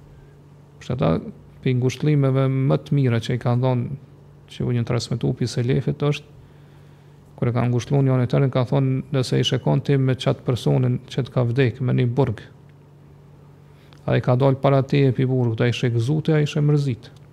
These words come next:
Po thotë, "Isha gëzu se në burg kur, kur s'ka qef me dal." Thotë, "Ai ka dal para teje pi burgut dunjas." Kështu që,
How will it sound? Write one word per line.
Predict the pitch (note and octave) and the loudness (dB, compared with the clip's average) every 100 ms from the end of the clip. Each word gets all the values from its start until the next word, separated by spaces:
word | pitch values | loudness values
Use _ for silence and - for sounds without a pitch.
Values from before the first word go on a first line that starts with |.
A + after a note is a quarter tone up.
| - - - - - - - - - - | -20 -20 -20 -20 -20 -20 -20 -20 -20 -12
Po | C3 | -6
thotë, | A2+ A2 | -4 -4
"Isha | - A#2 | -2 0
gëzu | A2+ C#3+ B2+ | 2 0 -2
se | - | -2
në | A2+ | -2
burg | A#2 A#2 | 0 -2
kur, | - A#2+ | -2 0
kur | C3+ | 0
s'ka | - C#3 | 2 0
qef | C#3+ C3+ C3 | 2 0 0
me | |
dal." | A#2 - - - - | -4 -8 -16 -16 -6
Thotë, | A#2 C3 | 0 4
"Ai | C3+ | 4
ka | - B2+ | 4 2
dal | C3+ B2 | 2 2
para | C#3 C3 | 2 2
teje | C3+ C3+ | 2 2
pi | B2+ A#2+ | 2 0
burgut | B2 A#2+ A#2 | 2 2 0
dunjas." | B2 A#2 A2+ - - - - - - - - - - - - - - | 0 0 -2 -8 -20 -20 -20 -20 -20 -20 -20 -20 -20 -20 -20 -20 -16
Kështu | - | -8
që, | B2+ | -4